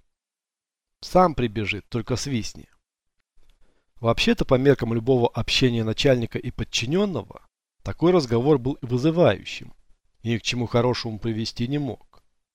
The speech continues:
Но это в мирное время. В военное время ты понимаешь, что люди, которыми ты командуешь, будут умирать за тебя, если захотят. Могут привести тебя к победе,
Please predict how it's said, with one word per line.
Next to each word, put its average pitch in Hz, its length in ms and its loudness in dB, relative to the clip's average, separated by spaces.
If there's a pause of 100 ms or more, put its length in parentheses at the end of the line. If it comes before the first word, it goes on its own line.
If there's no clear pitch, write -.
(300)
Но 117 160 -2
это 117 160 0
в 143 140 4
мирное 104 400 2
время. 98 420 -8 (760)
В 107 60 -8
военное 117 460 2
время 117 280 2
ты 107 120 -8
понимаешь, 135 560 -2
что - 200 -10
люди, 170 220 0
которыми 120 420 0
ты 107 140 -4
командуешь, 123 800 -2 (260)
будут 113 300 -2
умирать 117 400 0
за 120 100 -2
тебя, 151 480 -2 (640)
если 110 240 -4
захотят. 104 720 -4 (720)
Могут 175 340 0
привести 113 440 -4
тебя 120 240 0
к - 100 -10
победе, 156 640 2